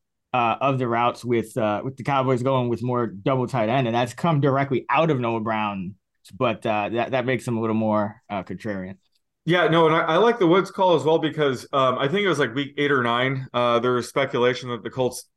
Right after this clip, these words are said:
Speaker 2: definitely just wanted to see what he, they, they were gonna increase his playing time. Um, he's one of those rookies that he had a really rough, uh, camp and preseason, but I, I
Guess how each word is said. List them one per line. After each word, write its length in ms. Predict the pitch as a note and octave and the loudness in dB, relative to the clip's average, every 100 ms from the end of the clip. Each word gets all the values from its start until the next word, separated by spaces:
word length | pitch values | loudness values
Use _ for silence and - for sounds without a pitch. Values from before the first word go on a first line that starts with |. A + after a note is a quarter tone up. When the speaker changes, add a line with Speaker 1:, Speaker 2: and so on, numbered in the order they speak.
| _ | _
Speaker 2:
definitely 320 | C#3 C3 C#3 | -2 2 2
just 160 | A#2+ A#2+ | 0 0
wanted 300 | B2+ B2+ B2 | 2 2 2
to 240 | A#2 G#2+ G#2 _ | 2 2 0 _
see 160 | - C#3 | -6 -2
what 120 | C3+ | 0
he, 140 | B2 A#2 | 0 0
they, 200 | C3 C#3+ | 0 2
they 100 | C#3+ | 2
were 140 | D#3 D#3 | 2 4
gonna 140 | C#3 | 2
increase 260 | C#3 C#3 D3+ | -2 -4 -6
his 140 | A#2 | -6
playing 320 | - B2+ C3+ | -2 0 0
time. 340 | C#3 D3 D#3+ D#3+ - - _ - | 0 0 0 -4 -14 -20 _ -2
Um, 260 | C#3 C3+ | 0 2
he's 160 | D#3 G#3 | 2 4
one 100 | A#3+ | 4
of 60 | |
those 220 | F#3+ D3+ C3+ | 4 4 2
rookies 320 | D3+ D3+ B2+ | 0 -2 0
that 400 | B2 A2+ - G#2+ | 0 0 -4 -12
he 140 | B2+ D#3 | -2 2
had 140 | F3+ | 4
a 80 | B2 | 2
really 300 | A#2 C#3 B2+ | 2 2 2
rough, 360 | G#2+ A#2+ A#2+ - _ _ _ | 2 0 0 -4 _ _ _
uh, 160 | - A2 - | -6 -6 -6
camp 360 | A#2+ B2 C3 - | -2 -2 -2 -4
and 160 | A2+ | -6
preseason, 640 | G#2 B2 A#2 D3 C#3 D#3 C3 | -4 -4 0 0 0 0 2
but 140 | B2+ | 2
I, 80 | |
I 40 | A2+ | 2